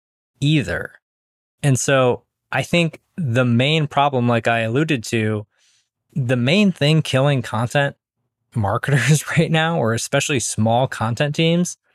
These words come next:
is this feeling that you have to constantly create content.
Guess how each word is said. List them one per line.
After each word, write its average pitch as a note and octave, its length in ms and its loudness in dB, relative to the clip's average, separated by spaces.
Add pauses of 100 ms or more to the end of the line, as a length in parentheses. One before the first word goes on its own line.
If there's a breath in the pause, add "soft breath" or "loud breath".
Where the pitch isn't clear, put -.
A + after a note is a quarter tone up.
(360 soft breath)
is C3+ 160 2
this C3 200 0
feeling C#3 360 2
that B2+ 140 0
you A#2 120 -4
have - 280 -8
to A#2 140 0
constantly D#3 1120 -2 (340)
create A2+ 580 0 (460)
content. A2 520 -4